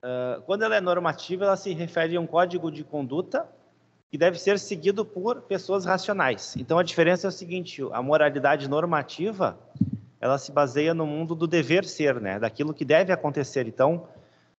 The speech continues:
eh, eu devo ag-, eu devo agir de uma certa maneira, eu devo seguir o imperativo categórico, né? A máxima que, que eu formulo no caso concreto, por exemplo, que eu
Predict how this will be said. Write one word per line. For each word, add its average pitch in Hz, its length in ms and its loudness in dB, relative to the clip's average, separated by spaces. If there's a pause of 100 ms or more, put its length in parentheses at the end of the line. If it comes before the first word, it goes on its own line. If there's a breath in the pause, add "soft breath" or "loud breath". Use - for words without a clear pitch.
(400)
eh, 104 360 0
eu 135 160 2
devo 202 240 6
ag-, 147 200 0
eu 143 120 0
devo 208 260 4
agir 160 220 2
de 160 100 -8
uma 139 120 0
certa 135 260 -4
maneira, 120 520 0
eu 107 140 -4
devo 180 300 0
seguir 156 400 -4
o 160 80 0
imperativo 139 800 -2
categórico, 127 840 -2 (200)
né? 120 280 -6 (840)
A 98 60 -10
máxima 123 420 -2
que, - 220 -16
que - 160 -6
eu 127 60 -2
formulo 127 600 0
no 113 120 -4
caso 120 280 0
concreto, 117 600 -2
por 95 160 -8
exemplo, 110 480 -6
que - 100 -10
eu 82 160 -8